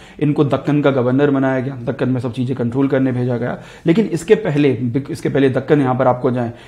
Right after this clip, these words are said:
इसके पहले इनको शिवाजी ने सात साल तक arrest करके रखा था। एक बार इनके पिताजी ने इनको, अ, अ, भेजा कि जाके शिवाजी को defeat करके आओ, लेकिन जब शिवाजी को defeat करने गए, तो शिवाजी ने इनको खुद को अरेस्ट, इनको arrest कर लिया और तकरीबन छः से सात साल तक शिवाजी ने इनको arrest रखा।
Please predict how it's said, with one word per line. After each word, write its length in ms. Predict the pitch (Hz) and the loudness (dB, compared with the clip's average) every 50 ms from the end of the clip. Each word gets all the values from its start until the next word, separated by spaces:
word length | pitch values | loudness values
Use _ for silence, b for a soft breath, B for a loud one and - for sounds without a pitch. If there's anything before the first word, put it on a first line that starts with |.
| B - | B -4
इसके 220 | 160 160 165 - | -4 0 2 2
पहले 380 | 220 - 151 143 151 180 175 151 | 4 4 4 2 4 4 2 2
इनको 200 | 139 139 135 151 | 0 0 0 -2
शिवाजी 420 | - - 139 131 131 127 127 139 | -2 -2 -2 0 0 0 0 0
ने 80 | 147 185 | -2 -2
सात 320 | - - - 160 165 160 | -6 -4 -2 -2 -2 -2
साल 180 | - - 139 131 | 0 0 0 0
तक 160 | 131 131 117 | 0 -2 -2
arrest 240 | 123 123 117 - - | -2 -2 -2 -4 -6
करके 220 | 123 117 117 - | -8 -8 -8 -8
रखा 240 | 120 123 123 120 123 | -8 -8 -8 -10 -8
था। 100 | 123 139 | -2 0
एक 140 | 143 139 135 | 0 2 6
बार 280 | 139 139 139 135 139 B B B B 139 | 6 6 6 6 2 B B B B -2
इनके 400 | 135 135 139 147 143 139 135 135 B B B - - | -2 0 2 2 2 2 0 -2 B B B -4 -4
पिताजी 380 | 147 131 135 135 131 135 147 | -2 0 0 0 0 0 0
ने 140 | 143 143 143 | 0 0 0
इनको, 420 | 135 135 131 135 143 139 139 135 135 | 0 0 0 0 2 2 2 2 2
अ, 120 | - - | 0 -2
अ, 640 | 131 127 127 123 120 117 117 123 123 127 127 123 120 | -2 0 0 0 0 -2 -4 -6 -6 -6 -4 -4 -4
भेजा 420 | 117 120 110 147 151 147 156 135 | -4 -2 0 2 2 4 4 2
कि 120 | 117 131 120 | 2 0 -2
जाके 500 | 127 123 120 113 131 131 120 117 120 123 | -2 -2 -2 0 0 0 -2 -2 -6 -8
शिवाजी 340 | - 135 123 127 127 131 | -8 -4 -2 -2 -2 0
को 80 | 123 131 | 0 0
defeat 340 | 120 139 - 139 143 139 131 | -2 0 0 -2 -2 0 0
करके 260 | 135 127 120 113 131 | -2 -2 -2 -4 -6
आओ, 100 | 127 - | -6 -6
लेकिन 220 | - 120 127 120 | -6 -6 -4 -4
जब 80 | 120 117 | -4 -4
शिवाजी 320 | 113 - 123 127 127 131 | -6 -4 -2 -2 0 0
को 60 | 135 131 | 0 0
defeat 280 | 131 123 135 135 123 | 0 0 -2 -2 -2
करने 240 | 131 123 123 123 120 | -2 -2 0 0 0
गए, 180 | 123 143 135 113 B B B B B B - | 2 0 0 0 B B B B B B -6
तो 40 | 139 | -4
शिवाजी 400 | - - 123 135 131 127 139 139 | -4 -2 0 0 0 0 0 0
ने 120 | 143 135 | 0 0
इनको 180 | 127 123 127 120 | -2 -2 -4 -4
खुद 200 | - 139 135 135 | -4 -4 -4 -2
को 120 | 147 151 | 0 0
अरेस्ट, 300 | 135 143 143 - - - | 0 0 -2 -4 -6 -8
इनको 200 | 143 127 - 135 | -8 -4 0 0
arrest 260 | 123 131 147 135 - | 0 0 0 -2 -2
कर 140 | - 151 135 | -2 0 2
लिया 220 | 139 151 160 135 | 2 4 2 2
और 140 | 113 131 123 | 0 -2 -4
तकरीबन 340 | - 143 127 131 139 143 143 | -4 -4 -4 -2 -2 -2 -2
छः 280 | 143 - - 170 175 170 | -4 -2 0 0 0 0
से 160 | 175 175 151 | 0 -2 -2
सात 240 | - 135 123 123 120 | 0 0 0 0 0
साल 220 | - 127 117 113 | -2 -4 -6 -4
तक 200 | 120 147 165 160 B B B B B | -2 -4 -4 -6 B B B B B
शिवाजी 380 | - 147 139 139 135 131 139 | 0 2 2 4 4 2 2
ने 60 | 135 135 | 0 0
इनको 200 | 131 127 127 123 | -2 -2 -2 -2
arrest 280 | 123 139 139 - - | -2 -2 -2 -4 -6
रखा। 160 | 127 107 135 | -6 -6 -6